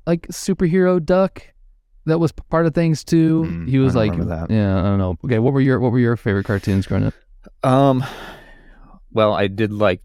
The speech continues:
Speaker 2: DuckTales. DuckTales is, is really good. Um, I was a big fan of, uh, Uncanny X-Men.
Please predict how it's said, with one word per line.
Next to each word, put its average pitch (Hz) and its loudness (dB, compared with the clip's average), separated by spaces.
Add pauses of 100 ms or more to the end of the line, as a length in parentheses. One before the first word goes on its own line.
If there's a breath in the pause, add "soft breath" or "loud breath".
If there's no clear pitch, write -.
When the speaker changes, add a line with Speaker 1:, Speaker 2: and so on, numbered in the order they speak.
Speaker 2:
DuckTales. 90 -2
DuckTales 95 -2
is, 85 -6
is 87 -12
really 85 -6
good. 82 -4 (540 soft breath)
Um, 87 -6
I 107 0
was 113 0
a 110 -4
big 107 0
fan 101 -2
of, 92 -6 (200)
uh, 85 -6
Uncanny 107 0
X-Men. 113 -2